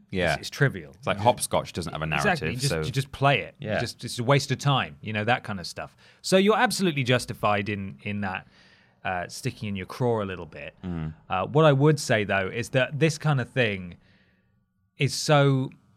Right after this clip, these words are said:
Speaker 2: exhausting,
Speaker 1: Yeah.
Speaker 2: you know, to have to, to, what I would say is we all know what these things are. These people that have these opinions,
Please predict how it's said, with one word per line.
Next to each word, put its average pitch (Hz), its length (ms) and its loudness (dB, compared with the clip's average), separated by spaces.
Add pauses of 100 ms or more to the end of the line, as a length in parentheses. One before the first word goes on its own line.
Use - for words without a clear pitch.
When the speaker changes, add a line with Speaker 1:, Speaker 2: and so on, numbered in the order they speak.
(160)
Speaker 2:
exhausting, 117 800 -2
Speaker 1:
Yeah. 76 240 0
Speaker 2:
you 117 120 2
know, 107 120 2
to 120 140 0
have 117 200 2
to, 107 320 2
to, 107 380 -6 (440)
what 156 220 4
I 180 40 4
would 160 180 4
say 104 300 4
is 95 180 -4
we 135 240 4
all 127 200 4
know 87 520 -2 (600)
what 110 260 -2
these 104 220 -4
things 95 280 -6
are. 76 320 -8 (340)
These 131 300 2
people 123 340 -6
that 104 120 -2
have 117 180 2
these 107 160 -4
opinions, 95 720 -10